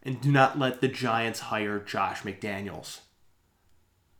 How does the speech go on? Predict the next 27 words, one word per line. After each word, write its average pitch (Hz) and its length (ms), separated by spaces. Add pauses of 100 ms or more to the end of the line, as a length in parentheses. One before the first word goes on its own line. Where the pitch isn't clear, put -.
(880)
They 131 120
need 208 140
to 196 60
do 196 120
what 185 160
they 160 140
can. 156 220
If - 80
that 226 200
go-, - 140
that 233 240
means 220 220
going 180 240
to 170 60
go 160 120
meet 139 240
him 147 280
instead 156 240
of 123 80
him 151 160
coming 147 180
to 131 60
meet 135 240
you, 151 300
you 120 200
do 123 200
it. 90 100